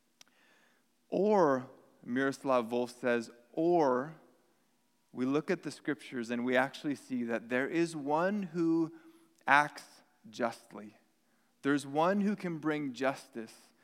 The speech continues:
into situations that is beyond our understanding, actually. It is one who acts out of holiness, purity, and total love. God is the only one who can properly administer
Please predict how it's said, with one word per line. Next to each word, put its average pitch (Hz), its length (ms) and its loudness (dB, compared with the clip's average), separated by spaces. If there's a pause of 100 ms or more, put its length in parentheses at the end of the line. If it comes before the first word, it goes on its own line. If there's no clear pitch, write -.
(200)
into 147 220 -4
situations 135 920 -2 (460)
that 147 180 8
is 151 180 2
beyond 160 500 4
our 156 120 6
understanding, 131 680 -2
actually. 113 460 -6
It 143 120 0
is 147 160 0
one 156 320 0
who 156 340 2 (300)
acts 147 500 2
out 131 140 0
of 113 120 -4
holiness, 180 800 -2 (960)
purity, 165 800 2 (600)
and 123 220 -2
total 147 480 -4
love. 110 380 -2 (1300)
God 160 420 6
is 143 120 2
the 139 340 -6
only 180 420 0
one 127 220 0
who 123 140 -4
can 127 160 -2
properly 147 760 0
administer 113 800 -6